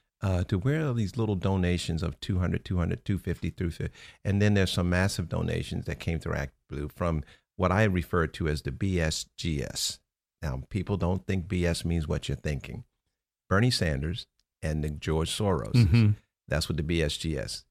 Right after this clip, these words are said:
Speaker 1: But I could add Elizabeth Warren, I could add Hillary
Speaker 2: Yeah.
Speaker 1: Clinton. You can go down the list, and, and Nancy Pelosi and others who really wanted to fund and set up someone,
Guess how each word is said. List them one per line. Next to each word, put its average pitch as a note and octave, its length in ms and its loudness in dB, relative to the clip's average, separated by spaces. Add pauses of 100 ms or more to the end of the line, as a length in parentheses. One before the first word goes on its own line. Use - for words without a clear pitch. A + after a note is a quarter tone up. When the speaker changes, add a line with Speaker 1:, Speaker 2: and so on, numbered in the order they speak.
(200)
Speaker 1:
But D#2+ 120 0
I E2+ 80 2
could E2+ 140 0
add F2 460 2 (120)
Elizabeth D2+ 400 -2
Warren, F2+ 440 4
I C#2 80 0
could C#2+ 140 -6
add D2 300 -4 (340)
Hillary E2+ 260 4
Speaker 2:
Yeah. G2 120 8
Speaker 1:
Clinton. F#2 520 2 (260)
You F2 120 -2
can F2 140 -2
go E2+ 120 2
down D#2+ 240 2
the D#2 60 0
list, F2 320 0
and, D#2+ 200 0
and D#2+ 280 -2
Nancy E2 320 -2
Pelosi F2 520 -2
and D#2+ 140 -2
others A2 420 -2 (320)
who F#2+ 220 0
really A2+ 240 4
wanted G2 280 2
to D#2+ 80 -2
fund G2+ 500 2
and E2+ 240 -2
set F#2 300 -2
up F2+ 180 -2
someone, D#2+ 640 -2